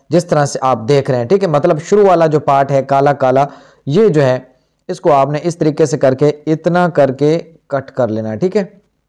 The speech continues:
कट करके इसको डल कर देना है। उसके बाद दोस्तों इस वीडियो को सिलेक्ट करके आपने शुरू में ला देना है। मैं आपको सारा समझाता हूँ करने वाला क्या हूँ, क्या करना है आप लोगों ने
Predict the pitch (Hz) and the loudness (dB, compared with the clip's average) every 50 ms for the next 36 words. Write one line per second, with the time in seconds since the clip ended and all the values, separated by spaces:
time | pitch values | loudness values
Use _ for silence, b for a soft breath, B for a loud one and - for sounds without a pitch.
0 | _ _ _ _ _ _ _ _ _ _ _ _ _ - 165 156 160 - 135 123 | _ _ _ _ _ _ _ _ _ _ _ _ _ -2 -2 0 0 0 0 0
1 | - 147 131 135 - - 165 135 117 127 123 120 117 - 117 104 98 101 104 104 | -2 -4 -8 -4 -2 0 0 2 2 2 2 2 2 0 0 0 0 0 -2 -2
2 | 101 101 b b b b b b 196 190 - 233 202 208 196 165 196 185 190 190 | -6 -8 b b b b b b -4 0 0 0 2 2 2 2 0 0 -2 -4
3 | 170 170 156 - 151 156 151 175 170 175 170 - - 170 165 165 160 - - - | -6 -6 -4 -2 0 2 2 2 2 2 0 0 0 0 0 0 -2 -2 -2 -2
4 | 151 147 131 156 160 - - 120 123 123 113 131 139 135 - 175 175 202 196 185 | 0 0 0 0 -2 0 0 -2 -2 -2 -2 -4 -4 -4 -2 0 0 2 2 2
5 | 160 139 123 123 113 135 135 147 151 156 160 160 160 156 - 185 175 - 190 202 | 2 2 2 0 0 0 0 0 0 0 0 0 0 0 -2 -2 0 0 0 2
6 | 214 208 - 190 175 151 147 143 139 - 160 156 147 - 151 147 151 165 170 170 | 2 0 0 -2 0 2 2 0 2 0 0 -2 0 0 0 0 2 2 2 2
7 | 165 160 160 156 131 - 156 151 151 147 156 160 143 - 165 156 156 - - 147 | 2 2 2 0 0 0 0 0 0 0 -2 -2 -2 0 0 0 0 0 0 0
8 | 143 147 156 160 165 160 151 143 156 147 147 131 151 151 151 156 160 | 0 0 0 0 2 0 0 2 2 0 2 2 2 0 2 0 -2